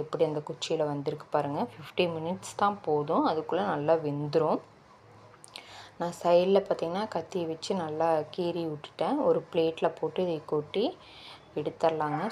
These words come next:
சூடா இருக்குது. ஒரு துணி வச்சு நம்ம இதை ஓப்பன் பண்ணிடுவோம். அலங்காப்படி அது பாட்டுக்கு வந்துருங்க பாருங்க. சுட சுட இருக்குங்க. கத்தியை வச்சு நான் உங்களுக்கு கட் பண்ணி காமிக்கிறேன். எப்படி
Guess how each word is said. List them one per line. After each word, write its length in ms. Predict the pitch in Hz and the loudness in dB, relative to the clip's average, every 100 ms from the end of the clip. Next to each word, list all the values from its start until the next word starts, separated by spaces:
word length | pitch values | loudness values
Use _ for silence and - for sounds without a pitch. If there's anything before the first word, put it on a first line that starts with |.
| - | -4
சூடா 420 | 180 156 175 190 165 151 | -4 -2 4 6 6 2
இருக்குது. 460 | 151 - 143 151 269 - - - - - - - - - - - - - - - - 165 | -2 -4 0 2 2 -2 -14 -20 -20 -20 -20 -20 -20 -20 -20 -20 -20 -20 -20 -20 -8 -4
ஒரு 120 | 156 160 | -2 -4
துணி 200 | 160 165 165 | -6 -6 -6
வச்சு 220 | 151 - 202 | -6 -6 -4
நம்ம 180 | 185 156 147 | -4 -4 -4
இதை 160 | 151 143 147 - - - 160 | -2 -4 -6 -10 -10 -2 -2
ஓப்பன் 300 | 160 160 156 | 0 -4 -4
பண்ணிடுவோம். 640 | 156 151 151 147 143 165 - - - - 156 | -4 -4 -4 -2 0 0 -2 -8 -20 -10 -8
அலங்காப்படி 720 | 156 156 151 156 - - 269 320 - | -6 2 4 4 0 -4 -2 -2 -4
அது 100 | 165 156 | -4 0
பாட்டுக்கு 420 | 156 151 151 190 175 | 2 2 0 -4 -4
வந்துருங்க 440 | 151 151 165 185 160 151 | -6 -4 -4 -2 -2 0
பாருங்க. 380 | 147 151 151 160 302 - - - - - | 0 -2 -4 -4 -4 -8 -12 -12 -12 -4
சுட 260 | 180 165 190 | 0 2 0
சுட 160 | - 180 202 | 0 2 2
இருக்குங்க. 360 | 170 - 156 156 247 - | 2 -2 -4 -4 -6 -10
கத்தியை 340 | - - 185 | -10 -2 0
வச்சு 160 | 165 165 196 | -2 -4 -4
நான் 120 | 175 | -4
உங்களுக்கு 260 | 156 147 147 | -2 -4 0
கட் 180 | 147 - - | -2 -2 -6
பண்ணி 180 | 180 175 | -4 -6
காமிக்கிறேன். 500 | 165 156 151 - 190 226 | -6 -6 -6 0 0 0
எப்படி 260 | - - | -2 -4